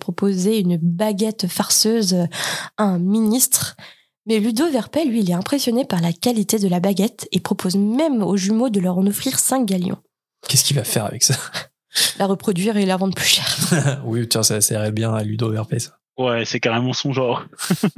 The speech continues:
Speaker 3: <laughs>
Speaker 1: Faisant fi de la réprobation de Monsieur Weasley de voir ses deux garçons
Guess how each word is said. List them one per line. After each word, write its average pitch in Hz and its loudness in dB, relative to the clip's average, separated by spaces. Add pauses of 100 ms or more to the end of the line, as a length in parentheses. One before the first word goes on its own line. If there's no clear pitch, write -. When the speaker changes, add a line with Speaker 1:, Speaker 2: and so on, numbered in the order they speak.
Speaker 3:
<laughs> - -20
Speaker 1:
Faisant 254 0
fi 359 0
de 220 0
la 190 2
réprobation 208 0
de 208 2
Monsieur 196 0
Weasley 208 2
de 185 2
voir 185 2
ses - 2
deux 175 2
garçons 190 2